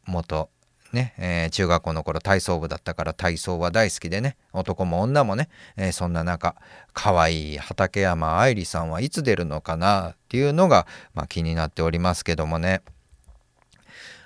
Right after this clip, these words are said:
最近なんかあったかな。あのー、うーん、まあどうでもいいけどさ、あの、Googleストレージっていうね、えー、まあGoogleのサービスいろいろ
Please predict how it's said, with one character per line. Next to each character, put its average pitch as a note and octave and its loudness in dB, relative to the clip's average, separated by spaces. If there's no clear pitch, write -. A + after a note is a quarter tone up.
最 D3+ 2
近 D#3 -2
な C3+ 0
ん B2+ -2
か G#2 0
あ - 2
っ - -10
た F2 -4
か F2+ -4
な。 F#2+ 2
あ G2+ 4
の C3 6
ー、 A2 -4
う - -
ー A2 -2
ん、 B2 -10
ま A#2 0
あ G2 0
ど A#2 4
う B2 6
で C#3+ 4
も D3+ 4
い G2+ 0
い E2+ -12
け F2+ -4
ど D2+ -8
さ、 E2+ 0
あ G#2+ -2
の、 G#2 -2
Google G#3+ 6
ス - -4
ト F#3 8
レ E3 8
ー E2+ 2
ジ D#2 -6
っ - -20
て - -8
い E2 -2
う D2+ -8
ね、 C3+ -4
え G2 0
ー、 G2+ -2
ま G#2 0
あ G2+ 0
Google G2+ 2
の F#2 2
サ G#2 8
ー F2+ 6
ビ D#2 -6
ス - -4
い F2 -2
ろ G#2 0
い A2+ 0
ろ G2+ 2